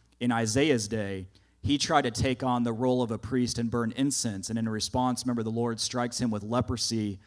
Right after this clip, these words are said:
until the day of his death. Now,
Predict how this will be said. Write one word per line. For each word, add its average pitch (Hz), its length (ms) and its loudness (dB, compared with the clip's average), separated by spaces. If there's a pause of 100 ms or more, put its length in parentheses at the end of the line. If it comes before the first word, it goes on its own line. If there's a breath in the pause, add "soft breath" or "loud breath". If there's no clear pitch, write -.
(340 soft breath)
until 131 520 2
the 120 140 -4
day 123 540 0 (340 soft breath)
of 131 160 0
his 104 200 -2
death. 107 440 -4 (280 soft breath)
Now, 131 340 2